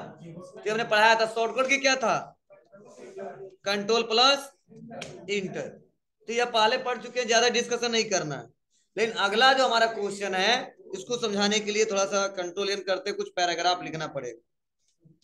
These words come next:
ट्वेंटी। अब देखो मैं थोड़ा इसको control ए करके थोड़ा सा बड़ा करता हूं और आ जाता हूं first वाले page पे। अब देखो, जब यहाँ पे page layout पे आते हैं,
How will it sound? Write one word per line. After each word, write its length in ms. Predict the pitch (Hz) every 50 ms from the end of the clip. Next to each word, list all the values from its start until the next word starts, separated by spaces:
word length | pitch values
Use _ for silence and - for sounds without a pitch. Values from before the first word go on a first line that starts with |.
| _ _ _ _ _ _ _ _ _ _ _ _ _ _ _ _ _ _ _ - - _ _ _ _ _ _ _ _ _ _ _ _ _ _ _ _ _ _ _ _ _ _ _ _ _ _ _ -
ट्वेंटी। 360 | 151 147 147 139 - - 139 - - - - - - _ _ _ _ _ - - - - _ _ _ _ _ _ _ _ _ _ _ _ _ _ _ _ _ _ _ _ _ _ _ _ _ -
अब 100 | 175 202
देखो 300 | 208 226 226 226 240 240
मैं 180 | 220 233 233 226
थोड़ा 140 | 220 226 226
इसको 240 | 220 226 - 233 226
control 640 | 226 202 196 190 - 208 214 226 226 226 220 226 - 175
ए 100 | 190 202
करके 300 | 202 208 208 202 190 208 208
थोड़ा 180 | - 185 202 202
सा 140 | - 196 180
बड़ा 180 | 180 180 180 180
करता 300 | 180 175 160 - 175 170
हूं 240 | 170 190 220 - - _ _ _ _ _ _ _ _ _ _ -
और 400 | - 170 175 175 175 175 175 175
आ 80 | 180 185
जाता 200 | 190 190 - 196
हूं 100 | 190 190
first 220 | 185 180 175 175
वाले 160 | 180 175 170 165
page 240 | 165 - 147 131 - -
पे। 180 | _ - - - _ _ _ _ _ _ _ _ _ _ _ _ _ _ _ _ _ _ _ _ _ _ _ -
अब 80 | 202 220
देखो, 540 | 214 226 220 220 247 262 262 262 262 - -
जब 160 | 208 233 233
यहाँ 220 | 240 233 220 226 226
पे 80 | 233 240
page 180 | 226 226 220 208
layout 260 | 208 202 226 220 220
पे 60 | 226
आते 260 | 208 196 196 196 202 185
हैं, 400 | 180 175 190 214 240 269 -